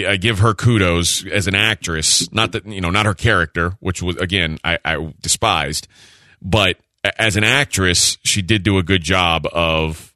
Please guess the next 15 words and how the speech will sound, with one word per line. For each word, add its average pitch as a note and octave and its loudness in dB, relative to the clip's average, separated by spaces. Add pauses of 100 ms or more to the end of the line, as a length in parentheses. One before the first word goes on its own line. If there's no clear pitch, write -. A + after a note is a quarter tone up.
of, E2+ -4
of F#2 -2
playing F#2 0
that, E2+ -2 (120)
that F2 -2
horrible, F2+ 0
horrible D#2 -2
role. C#2+ -2 (600)
So D2 -4 (600)
credit A#2+ 2
where A2 4
it's F#2+ 0
due, E2+ 0
at - -8
least. C2 -6